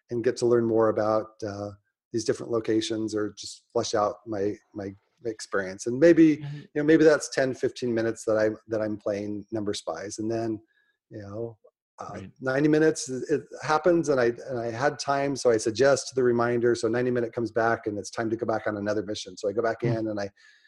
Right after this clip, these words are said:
Speaker 1: and I, and I go on another mission, and I, and I travel around a little bit more.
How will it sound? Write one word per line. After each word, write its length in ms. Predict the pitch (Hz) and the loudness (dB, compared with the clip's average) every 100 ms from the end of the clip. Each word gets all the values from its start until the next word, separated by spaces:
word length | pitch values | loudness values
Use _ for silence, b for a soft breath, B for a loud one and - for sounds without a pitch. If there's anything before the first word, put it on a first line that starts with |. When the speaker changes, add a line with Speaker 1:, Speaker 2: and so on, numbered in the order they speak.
| b b b - | b b b -8
Speaker 1:
and 100 | 110 | -4
I, 200 | 107 104 - | -2 -4 -8
and 100 | 110 | -8
I 60 | 104 | -2
go 140 | 120 | 2
on 100 | 127 | 2
another 260 | 120 120 120 | 2 2 0
mission, 280 | 117 117 117 | 0 -4 -8
and 220 | 113 110 | -6 -8
I, 280 | 101 104 107 _ | -8 -8 -10 _
and 140 | 110 101 | -12 -10
I 100 | 101 | -10
travel 300 | - 110 110 | -6 -4 -4
around 240 | 113 110 | -6 -6
a 40 | 104 | -8
little 200 | 104 104 | -8 -10
bit 140 | 104 113 | -12 -12
more. 360 | 110 104 104 | -12 -10 -12